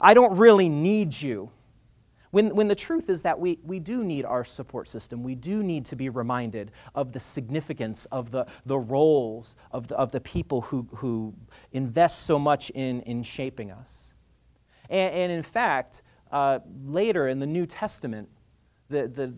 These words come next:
the disciple John says, "If, if we don't love people that we can see, then we can't claim to love God that we don't see." So that applies to parents. Parents are people. And so the,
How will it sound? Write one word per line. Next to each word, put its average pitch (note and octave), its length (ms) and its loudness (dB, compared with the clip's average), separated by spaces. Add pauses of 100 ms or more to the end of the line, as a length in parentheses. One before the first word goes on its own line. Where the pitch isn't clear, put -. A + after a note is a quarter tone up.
(100)
the C3 100 -2
disciple C#3 640 0
John C#3+ 400 0
says, C3 340 -4
"If, C#3 160 -8
if C3 180 -12
we F#3+ 140 -4
don't G3 220 -6
love D#3+ 420 2
people F3 400 -4
that C#3+ 220 2
we C#3 180 -4
can E3+ 400 -6
see, G2+ 380 -12 (760)
then D#3+ 160 -2
we A3 100 -2
can't C4+ 300 -6
claim F#3 360 -4
to - 120 -8
love D#3 420 4
God B2+ 500 2
that C3 200 -4
we D3+ 140 -6
don't F3 260 -10
see." A2 300 -18 (1400)
So F#3 220 0
that G3+ 340 6 (320)
applies D3 540 6
to E3+ 80 -6
parents. C#3 460 -2
Parents E3 400 -2
are D#3+ 100 4
people. - 460 -4 (760)
And D3 160 -4
so F#3 260 6
the, E3+ 120 4